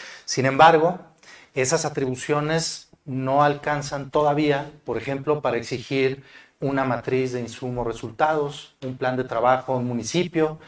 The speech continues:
y además sancionarlo en el caso de que no lo presente. Eh, no hay, repito, un presupuesto que se apruebe en el Congreso, que luego pase a Hacienda y que de ahí se distribuya a los municipios para, eh,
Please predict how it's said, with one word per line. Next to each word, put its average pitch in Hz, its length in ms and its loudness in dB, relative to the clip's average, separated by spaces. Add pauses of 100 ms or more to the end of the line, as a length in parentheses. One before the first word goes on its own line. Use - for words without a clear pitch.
(280)
y 127 100 0
además 123 380 2
sancionarlo 143 960 2
en 120 140 -6
el 110 120 -10
caso 139 300 -2
de 127 80 0
que 120 120 -8
no 123 100 -4
lo 131 140 -2
presente. 147 580 -6 (800)
Eh, 123 340 2
no 156 500 6
hay, 151 220 6 (240)
repito, 135 400 -2
un 143 140 0
presupuesto 135 560 -2
que 131 60 -8
se - 100 -4
apruebe 127 260 0
en 135 60 -4
el 127 100 -2
Congreso, 135 580 0
que 123 120 -2
luego 127 240 2
pase 131 520 0
a 127 100 -6
Hacienda 139 720 0
y 120 100 -4
que 120 140 -2
de 117 100 0
ahí 139 420 0 (120)
se - 180 -6
distribuya 123 640 0
a - 20 2
los 123 180 -2
municipios 139 720 -6
para, 135 640 0 (420)
eh, 113 580 2